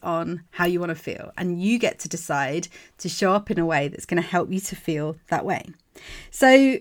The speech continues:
for today, I want you to be thinking about, you know, how do you wanna feel when you're playing? How do you wanna feel when you're in practice? How do you wanna feel when you're with your teammates? You know, really start to get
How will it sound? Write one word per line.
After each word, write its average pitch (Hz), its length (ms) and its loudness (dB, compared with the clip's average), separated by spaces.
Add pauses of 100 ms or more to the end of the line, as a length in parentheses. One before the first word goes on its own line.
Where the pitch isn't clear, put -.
for - 160 -2
today, 339 420 6
I 269 40 8
want 269 200 2
you 330 60 0
to 330 140 -8
be 277 100 0
thinking 240 400 0
about, 196 380 4
you 185 80 -2
know, 185 100 0
how 294 320 2
do 294 160 -4
you 269 240 4
wanna 165 200 0
feel - 460 -10 (120)
when 196 280 2
you're 180 80 4
playing? 156 420 -8
How 196 220 0
do 226 100 0
you 294 60 4
wanna 294 140 6
feel 269 260 4
when 240 160 2
you're 220 120 -2
in 190 80 0
practice? - 580 -8
How 175 140 0
do 175 80 -4
you 208 40 -2
wanna 240 160 -2
feel 233 440 -2 (360)
when 208 200 2
you're 220 100 0
with 220 140 0
your 214 100 2
teammates? 214 640 -2
You 185 80 2
know, 180 140 2
really 277 380 2
start 226 320 2
to - 80 -14
get - 280 0